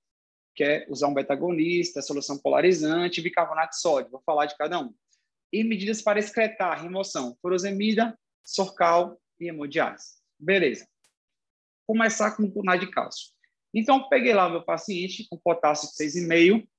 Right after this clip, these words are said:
aí chega a enfermeira e fala, "Doutor, quer fazer uma furosemida, não?" Você fala, "Não, pode não." "Por quê? Tem que baixar o potássio." "Por que não pode, gente?" "Porque você tem que estabilizar a membrana cardíaca." Chega o interno e fala, "Ó,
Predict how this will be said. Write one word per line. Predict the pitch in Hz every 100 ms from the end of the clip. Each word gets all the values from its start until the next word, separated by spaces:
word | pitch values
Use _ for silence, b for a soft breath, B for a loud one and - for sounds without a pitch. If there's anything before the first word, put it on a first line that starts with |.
| _ _ -
aí | 156 165 170 185
chega | 190 185
a | 180
enfermeira | 180 160 170 170
e |
fala, | - 143 147
"Doutor, | 147 226 233 175
quer | 220
fazer | 220 220
uma | 226
furosemida, | 220 208 196 185 170
não?" | 165 214 220 - _ _ _ _ _ _
Você | -
fala, | - 147
"Não, | 131 127 160 -
pode | 165 202
não." | 151 143 151 _ _ _ _ _ -
"Por | 285
quê? | -
Tem | - 208
que |
baixar | 214 214
o | 208
potássio." | 226 226 196 196 - - _ _ _ _ -
"Por | 202
que | 190
não | 202 226
pode, | 160 165 165
gente?" | 139 110 - -
"Porque | - 175
você | - 170 -
tem | 170
que | 180 -
estabilizar | 190 196 190 165 165
a |
membrana | 160 160 165
cardíaca." | 185 175 143 139 - - _ _ _ _
Chega | - 170 185
o |
interno | 190 175 185
e | 190
fala, | 185 170 190
"Ó, | 233 214